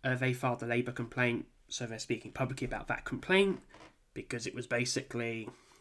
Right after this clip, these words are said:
asking, they asked N O A President Doug Bowser a following question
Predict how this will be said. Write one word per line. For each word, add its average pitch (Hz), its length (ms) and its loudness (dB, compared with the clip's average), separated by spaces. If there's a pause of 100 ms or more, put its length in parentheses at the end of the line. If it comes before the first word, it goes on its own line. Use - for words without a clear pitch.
(160)
asking, 135 640 4
they 139 160 4
asked 143 360 6
N 160 140 4
O 156 140 6
A 143 80 6
President 139 400 2
Doug 135 260 6
Bowser 127 640 4
a 131 60 -6
following 120 280 -2
question 139 640 2